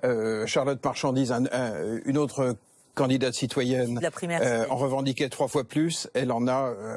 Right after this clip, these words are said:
Speaker 1: à peine vingt-sept. Euh, Christian Troadec revendiquait plus de deux cents. On, il se retrouve avec vingt. Il y a un tir de barrage du système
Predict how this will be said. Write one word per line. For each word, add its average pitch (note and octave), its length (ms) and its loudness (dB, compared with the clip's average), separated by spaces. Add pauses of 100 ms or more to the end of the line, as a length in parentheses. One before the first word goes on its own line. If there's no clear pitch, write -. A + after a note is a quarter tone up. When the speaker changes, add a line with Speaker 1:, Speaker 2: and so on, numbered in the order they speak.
Speaker 1:
à - 80 -2
peine B2 200 0
vingt-sept. C3 600 -2 (380)
Euh, B2 260 2
Christian C#3+ 420 0
Troadec C3 680 0 (340)
revendiquait B2+ 640 2
plus D3 180 2
de C3 100 2
deux C3+ 200 0
cents. C#3 340 0 (380)
On, - 140 2
il - 120 0
se - 100 0
retrouve C3 280 0
avec A#2+ 160 2 (100)
vingt. D3 220 0 (760)
Il C#3 80 4
y D3+ 80 6
a E3 240 2
un C3+ 120 -2
tir F3 260 0
de D3+ 80 2
barrage C3 360 0
du B2 120 0
système G#2+ 500 -4